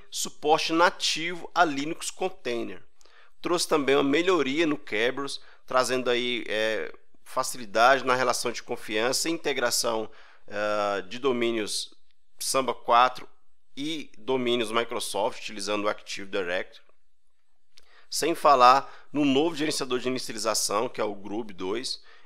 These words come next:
e o sistema de inicialização e gerenciamento de serviços ficou bem mais rápido com a chegada do Systemd. E para quem tinha dificuldades em executar, ah, regras ou fazer regras utilizando o I P Tables,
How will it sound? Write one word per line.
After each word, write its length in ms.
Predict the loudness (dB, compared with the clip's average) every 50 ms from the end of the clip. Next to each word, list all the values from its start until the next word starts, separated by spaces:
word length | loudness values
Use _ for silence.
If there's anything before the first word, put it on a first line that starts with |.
| -12 -10
e 180 | -6 -4 -2
o 40 | 0
sistema 400 | 0 0 -2 -2 -2 0 0 0
de 100 | 0 -2
inicialização 760 | -2 -4 -4 -4 -4 -4 -2 -2 -2 -2 0 0 0 0 0 0
e 100 | -2 -2
gerenciamento 840 | -4 -4 -4 -2 -2 0 0 0 0 -2 -4 -6 -10 -10 -10 -10 -10
de 180 | -10 -8 -6 -4
serviços 680 | -2 -2 -2 -2 -2 -4 -6 -6 -6 -4 -4 -4 -6 -8
ficou 200 | -8 -8 -8 -8
bem 300 | -2 0 2 2 4 4
mais 320 | 4 4 4 2 2 0
rápido 300 | 2 2 2 2 0 -4
com 100 | -4 -4
a 60 | -4
chegada 420 | -2 -4 -4 -2 0 0 0 0 -2
do 100 | -4 -2
Systemd. 760 | -2 -2 -2 -2 -4 -6 -6 -4 -6 -6 -6 -8 -10 -10 -12 -14 -18 -20 -20 -20 -20 -20 -20 -16 -14
E 80 | -12 -6
para 220 | 0 2 4 4
quem 220 | 4 2 0 -2 -2
tinha 280 | -2 -4 -2 -2 -2
dificuldades 1000 | -2 -4 -6 -8 -8 -8 -10 -8 -6 -6 0 4 6 8 8 8 8 6 2 -2 0
em 120 | 0 0
executar, 840 | 0 0 -4 -6 -8 -12 -6 2 6 6 8 8 8 6 4 0 -6 -16 -16 -16 -14 -10
ah, 280 | -4 -2 0 2 2 2
regras 600 | 2 0 2 4 4 4 2 2 0 -2 -2 -2
ou 120 | -4 -4
fazer 260 | -2 -2 -2 -2 -2
regras 560 | -4 -2 -2 -2 -2 -2 -4 -6 -6 -6 -8
utilizando 560 | -8 -10 -10 -10 -8 -6 -4 -2 0 0 0 -2
o 40 |
I 20 | -4
P 160 | -6 -8 -10
Tables, 480 | -8 -6 -6 -6 -6 -6 -10 -12 -12